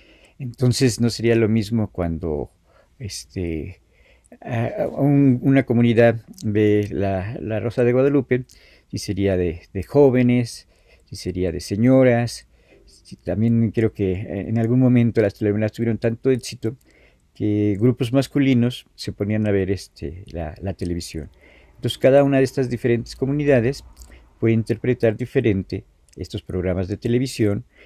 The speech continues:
y se puede apropiar diferente de estos programas de televisión. Otro ejemplo podría ser, no sería lo mismo las personas cuando veían a los Simpson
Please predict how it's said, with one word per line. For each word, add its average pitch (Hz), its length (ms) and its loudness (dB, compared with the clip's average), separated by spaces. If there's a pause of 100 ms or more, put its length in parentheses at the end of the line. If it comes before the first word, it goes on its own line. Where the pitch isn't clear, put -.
(120)
y - 60 -20
se 127 120 -2
puede 123 200 2
apropiar 123 400 2
diferente 120 580 0
de 107 100 -4
estos 101 180 -8
programas 90 420 -2
de 78 60 -6
televisión. - 600 -10 (720)
Otro 117 260 -2
ejemplo 110 380 0
podría 101 300 0
ser, 101 400 -2
no 110 100 -2
sería 113 240 0
lo 120 120 2
mismo 110 440 0 (1120)
las 123 200 -2
personas 117 540 0
cuando 104 520 -2
veían 110 320 2
a 107 60 0
los 131 180 2
Simpson 127 420 -2